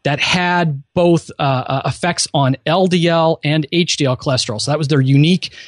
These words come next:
feature for people at high risk of coronary heart disease. Not all cholesterol people, but these high risk people. And by narrowing his avatar and focusing on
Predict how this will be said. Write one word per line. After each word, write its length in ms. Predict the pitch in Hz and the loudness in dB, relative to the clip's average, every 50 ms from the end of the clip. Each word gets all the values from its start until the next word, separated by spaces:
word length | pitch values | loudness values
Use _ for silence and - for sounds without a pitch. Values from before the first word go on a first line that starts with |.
| - _ _ | -20 _ _
feature 600 | - - 202 208 202 - - 107 107 120 170 - _ _ _ _ _ _ _ | -4 -2 0 0 0 0 -2 -2 -2 -4 -4 -6 _ _ _ _ _ _ _
for 320 | - - - 175 175 170 | -12 -4 0 2 2 2
people 760 | - - - - - - 247 269 - - 139 123 120 127 123 - | 2 0 -2 0 2 4 4 2 2 2 0 2 2 0 -2 -2
at 180 | 151 147 - - | -4 -4 -2 -2
high 520 | - - - - 202 202 208 226 262 277 | -2 -2 -2 0 0 2 2 2 2 2
risk 400 | 247 208 170 160 175 170 - - | 2 4 4 4 2 2 0 0
of 120 | 170 139 | -2 -4
coronary 400 | - - 160 160 160 156 156 160 | -2 -2 0 2 4 4 4 4
heart 200 | 147 156 180 165 | 2 2 0 0
disease. 240 | 139 131 123 104 104 | -2 -2 -4 -2 0
Not 240 | 127 143 165 185 - - | 0 0 0 0 0 0
all 260 | 180 190 208 220 220 | 2 4 4 4 2
cholesterol 560 | 220 - 147 135 120 - - - 123 107 104 | 0 -2 -2 -2 -2 -2 -6 -8 -8 -10 -10
people, 420 | 107 - 117 113 - 123 120 131 - - - - - _ - | -10 -10 -10 -10 -8 -6 -6 -6 -8 -10 -20 -20 -14 _ -4
but 200 | 139 - - - | -4 -2 0 2
these 180 | 160 147 - | 2 2 2
high 340 | - - - - 165 165 165 | 0 -2 -2 -2 -2 0 0
risk 340 | 156 147 170 175 - - - | -2 -2 -2 -2 -4 -6 -10
people. 420 | - 131 120 - - - - - _ - - - - - _ _ - | -12 -14 -14 -14 -16 -18 -20 -20 _ -20 -20 -20 -20 -20 _ _ -4
And 200 | 180 175 180 156 | -2 0 0 0
by 320 | 156 160 160 156 143 135 - _ _ - | 0 0 0 0 -2 -4 -8 _ _ -6
narrowing 640 | 160 143 156 160 170 202 240 262 269 262 247 233 214 185 | -2 0 2 2 2 2 2 2 4 4 2 2 2 2
his 220 | 170 170 151 151 | 2 0 0 -2
avatar 760 | - 156 160 185 196 196 - 196 202 214 214 226 226 220 - - | -4 -4 -4 -4 -4 -4 -2 -2 0 0 0 0 0 -2 -4 -4
and 160 | 160 135 120 - | -4 -4 -4 -4
focusing 540 | - 170 170 170 - 180 - - 180 170 | -2 -2 0 0 0 0 0 2 2 2
on 280 | 151 151 147 147 147 147 | 2 2 2 2 0 0